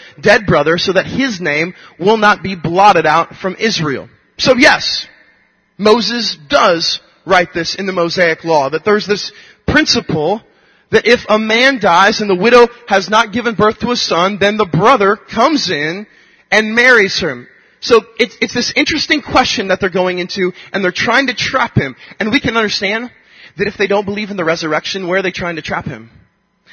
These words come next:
They're trying to get Jesus to say that he doesn't believe in the resurrection either. So look at this. In verse, uh, verse twenty-nine. So they ask him, uh, they, they continue on here, verse twenty-nine. "Now there were seven brothers.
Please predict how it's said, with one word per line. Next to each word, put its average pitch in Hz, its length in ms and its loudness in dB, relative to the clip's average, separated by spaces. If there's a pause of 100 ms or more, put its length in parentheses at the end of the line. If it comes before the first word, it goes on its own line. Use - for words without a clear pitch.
(120)
They're 202 100 -2
trying 233 300 -2
to 254 80 -4
get 226 180 -8
Jesus 196 460 -4
to 185 80 -8
say 180 240 -2
that 170 120 -6
he 196 440 -10 (240)
doesn't 185 300 -2
believe 165 420 -6
in 170 80 -8
the 151 80 -4
resurrection 147 720 -4 (340)
either. 139 460 -2
So - 160 -2
look 180 100 0
at 175 80 -2
this. 131 220 -8 (800)
In 151 80 -6
verse, 185 240 -2
uh, 170 100 -2
verse 170 240 -4
twenty-nine. 170 480 -4 (380)
So - 100 -4
they 208 120 2
ask 220 220 2
him, 147 220 -4 (300)
uh, 180 80 4
they, 190 120 0
they 196 120 2
continue 208 320 -2
on 190 120 0
here, 165 120 -2
verse 170 160 -4
twenty-nine. 185 420 -4 (280)
"Now 226 220 4
there 240 160 6
were 226 120 6
seven 254 420 0
brothers. 185 600 2